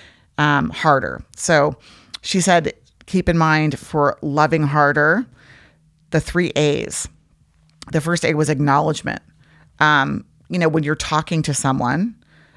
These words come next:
acknowledge what they're saying to you. So instead of someone saying, "Oh God, I had the shittiest day. Um, my boss sucks, you know, and I hate my job." And then instead of jumping in and empathizing, which when you think you're empathizing by saying, "Oh my God, me too," or "I've been there, I totally get it."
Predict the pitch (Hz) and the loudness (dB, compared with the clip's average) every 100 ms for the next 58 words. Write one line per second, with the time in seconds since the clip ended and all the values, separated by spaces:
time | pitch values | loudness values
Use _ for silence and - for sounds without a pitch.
0 | _ 175 151 165 160 165 151 - 160 156 | _ 0 2 4 4 2 0 0 0 2
1 | 147 165 170 170 - 127 - - 156 147 | 0 0 -2 -4 -6 -8 -8 -2 -2 -2
2 | - 175 170 165 156 - - - - - | 2 4 4 2 0 -10 -20 -20 -14 -2
3 | 160 156 151 - 165 170 156 - 160 151 | 0 0 -2 -2 -2 0 0 0 2 2
4 | 156 160 139 - 165 165 160 - 147 143 | 2 0 -2 -2 0 0 0 0 0 2
5 | 139 139 131 - - - - 151 147 143 | 2 0 -4 -10 -20 -16 -2 2 4 2
6 | - - 156 156 156 151 - 156 143 139 | 0 -2 0 4 4 4 0 4 4 4
7 | 131 - - - - 151 143 131 131 127 | 0 -6 -6 -8 -4 0 2 2 2 0
8 | - 135 135 143 131 139 135 127 - 90 | -2 -2 0 0 -2 -2 -2 -2 -2 -6
9 | - 151 151 247 156 220 190 190 180 170 | -2 0 2 0 0 0 2 0 0 -2
10 | 170 165 156 151 - 262 - 151 156 165 | -2 -2 -4 -4 -2 -2 2 2 2 0
11 | 160 160 170 156 254 254 165 147 - 139 | 0 -2 -2 -2 -2 2 0 0 0 0
12 | 151 147 139 - 147 - - - - 170 | 0 0 0 0 -2 -4 -14 -4 2 4
13 | 175 165 160 147 160 - 151 143 143 - | 4 4 4 2 -2 0 0 0 0 2
14 | 160 143 - 147 139 127 - 143 143 147 | 2 2 2 0 0 -4 -4 -2 -2 0
15 | 135 127 107 - | 0 0 -2 -6